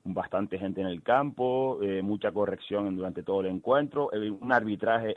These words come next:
espectacular, porque para mí el arbitraje fue espectacular, es decir, a mí me pita penalti en el minuto cuarenta y nueve de la segunda parte, un penalti claro, justo, a favor de San Andrés, y, y por parte de la gente, ni de afición, ni a jugadores del Candela, nadie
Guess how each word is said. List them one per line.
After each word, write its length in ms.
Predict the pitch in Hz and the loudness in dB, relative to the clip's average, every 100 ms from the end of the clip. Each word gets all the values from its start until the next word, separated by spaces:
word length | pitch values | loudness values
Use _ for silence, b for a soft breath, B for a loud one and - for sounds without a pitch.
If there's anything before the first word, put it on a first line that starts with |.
| 113 | 0
espectacular, 800 | 110 104 - 98 92 95 131 - b b b b | 0 -4 -2 -2 0 2 2 0 b b b b
porque 160 | - 104 | -8 -2
para 180 | 95 98 | 0 2
mí 100 | 107 | 2
el 80 | 107 | 2
arbitraje 360 | 98 98 104 | 2 0 0
fue 100 | 101 | -2
espectacular, 440 | 101 98 95 98 147 | -6 -4 0 2 2
es 60 | 104 | 0
decir, 160 | 85 | -6
a 60 | 82 | -4
mí 320 | 95 110 107 | -4 -2 -4
me 180 | 104 101 | -4 -4
pita 180 | 104 113 | 0 2
penalti 420 | 110 117 110 113 | 4 2 2 -2
en 60 | 107 | 0
el 260 | 107 101 | 0 0
minuto 440 | 98 110 113 107 92 | -2 -2 0 0 0
cuarenta 500 | 104 101 104 98 101 | 0 2 2 0 0
y 60 | 101 | 0
nueve 260 | 113 120 | 2 2
de 80 | 104 | 2
la 80 | 101 | -2
segunda 360 | 98 110 110 | -4 -2 0
parte, 240 | 98 139 151 | 2 0 0
un 120 | 107 | -2
penalti 340 | 104 110 101 | 0 0 -2
claro, 360 | 80 127 170 - b b b | 2 2 2 -2 b b b
justo, 600 | - 131 151 - 185 - - _ | -4 0 0 0 -2 -2 -10 _
a 40 | |
favor 220 | 87 92 98 | -2 -2 -2
de 80 | |
San 140 | 95 95 | -2 -2
Andrés, 340 | 98 120 165 143 | 0 0 0 0
y, 280 | 104 95 | -2 0
y 220 | 95 92 98 | 0 -2 -2
por 140 | 95 | 2
parte 200 | - 120 | 2 2
de 80 | 120 | 2
la 120 | 104 | 2
gente, 280 | 104 123 117 | 2 -2 -2
ni 140 | 107 101 | 0 0
de 60 | |
afición, 560 | 95 90 - 127 165 185 | 0 -4 -4 2 2 2
ni 220 | 135 107 | 0 0
a 100 | 95 | 0
jugadores 320 | 92 95 107 | -2 0 0
del 60 | 117 | 2
Candela, 320 | 104 110 139 | 0 0 0
nadie 520 | 120 113 135 131 127 | 0 0 -2 -4 -10